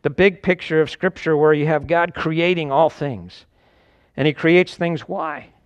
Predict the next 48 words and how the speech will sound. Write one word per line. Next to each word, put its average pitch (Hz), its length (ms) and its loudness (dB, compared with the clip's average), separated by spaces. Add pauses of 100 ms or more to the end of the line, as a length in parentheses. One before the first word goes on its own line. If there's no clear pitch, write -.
(360)
To - 100 -12
be 175 140 0
in 165 100 -2
intimate 175 380 -6
relationship 147 640 -4
with 123 100 -10
us. 120 160 -10
That's 170 280 0
the 180 80 -4
garden. 160 400 4
That's 156 200 -4
the 165 80 -8
picture 156 360 -4
of 135 80 -6
God 160 260 2
dwelling 170 440 2
with 165 120 0
his 151 140 -8 (560)
people. 190 340 0
That's 170 320 0
what 208 140 -2
he 190 80 -6
wants 165 360 -8
for 135 200 -10
us, 110 240 -12
right? 180 280 -2 (640)
But 143 140 -2
then 196 200 6
because 185 340 0
of 175 100 -6
spiritual 208 560 2
fall 202 340 6
outside 202 580 2
of 185 120 0
that 202 280 2 (680)
world 202 720 6
and 170 260 -4
then 196 380 0
the 147 80 -4
fall 202 380 6
of 180 100 4
us 185 260 0
in 208 260 -4
that 190 220 0
world, 185 300 2
that's 165 180 0
broken, 151 540 4
right? 160 340 2